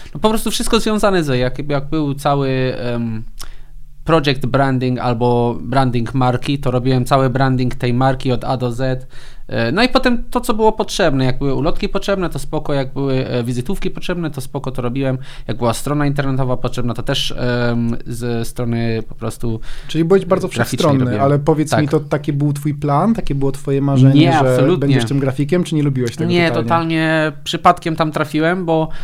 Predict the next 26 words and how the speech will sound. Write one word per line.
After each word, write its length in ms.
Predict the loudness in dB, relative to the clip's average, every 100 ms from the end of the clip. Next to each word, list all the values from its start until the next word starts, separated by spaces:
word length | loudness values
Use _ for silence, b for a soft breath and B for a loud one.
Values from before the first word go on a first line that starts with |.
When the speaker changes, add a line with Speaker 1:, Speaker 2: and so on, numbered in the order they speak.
| B B
Speaker 1:
wcześniej 540 | -6 -4 -2 -2 -2 -2
pracowałem 500 | -2 0 0 0 -2
w 40 |
firmie, 500 | -2 -2 0 0 -2
która, 580 | -6 -2 2 4 4 2
em, 680 | 0 0 2 2 0 -2 -6 -12 -4
była 220 | 0 2
w 60 |
Luton. 460 | 2 2 2 0 0 B B -4
Speaker 2:
No. 220 | -4 -2
Speaker 1:
E, 200 | -2 0
i 140 | 0 2
to 100 | 6
była 160 | 6
jedna 300 | 8 6 6
z 100 | 6
tych 180 | 4 4
firm 280 | 2 2 2
właśnie, 320 | 0 0 -2
który 220 | -2 -4
ten 520 | -2 -2 0 0 0 -2 -2
główny, 720 | -2 0 0 2 2 0 0 0 0 -2 -4 -8 -12 -12
e, 40 |
szef 360 | -8 -4 -4 -2
miał 200 | -2 -2
pod 240 | -4 -6